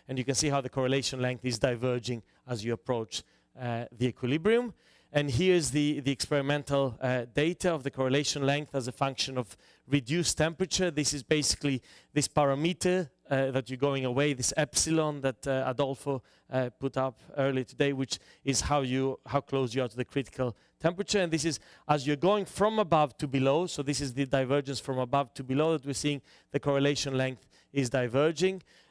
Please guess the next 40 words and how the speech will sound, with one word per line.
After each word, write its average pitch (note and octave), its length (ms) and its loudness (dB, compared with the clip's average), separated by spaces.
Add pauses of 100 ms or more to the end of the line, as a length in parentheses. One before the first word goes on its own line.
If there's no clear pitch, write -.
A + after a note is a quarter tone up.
(120)
And, D3+ 400 0
uh, D#3 100 2
it's - 160 0
quite G3 220 4
impressive F#3+ 640 2
that, D#3 460 -2
um, C#3+ 260 0 (320)
with, D3 160 2 (200)
uh, D#3 160 4
this D#3+ 240 0
data E3 400 2
and D3+ 180 0
large D3+ 280 2
error E3 200 4
bars, B2 240 0
they C3+ 100 -6
can C3 140 -4
still E3+ 320 2
get C#3+ 360 0 (240)
a C3+ 80 -2
critical D3+ 380 -2
exponent, F3 640 0
which C#3+ 220 -4
is B2 100 -4
the C3 100 -2
expected C3+ 520 -4
critical C#3 340 -4
exponent C3+ 560 -2
and C3 140 -2
agrees A#2+ 320 -2
with A#2+ 120 -4
the A#2+ 80 -4
one, A#2+ 280 -2 (320)
uh, B2+ 180 -2
seen B2+ 360 -2
in B2+ 180 -6
helium, A2+ 440 0
for A#2 140 -8
example, A2 380 -6
and, A2+ 120 -18